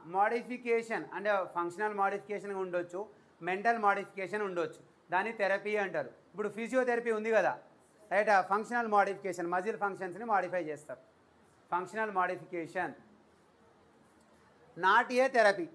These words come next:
not a therapy అంటే ఎవరెవడు? పేషెంట్, నర్స్, రైట్, using silence, using silence,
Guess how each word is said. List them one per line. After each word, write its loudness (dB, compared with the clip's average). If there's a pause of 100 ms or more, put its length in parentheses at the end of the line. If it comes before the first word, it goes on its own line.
(800)
not 4 (140)
a 4 (100)
therapy -2 (360)
అంటే 4 (120)
ఎవరెవడు? 6 (540)
పేషెంట్, -2 (440)
నర్స్, 2 (640)
రైట్, 4 (640)
using -2 (400)
silence, 2 (920)
using -2 (560)
silence, 2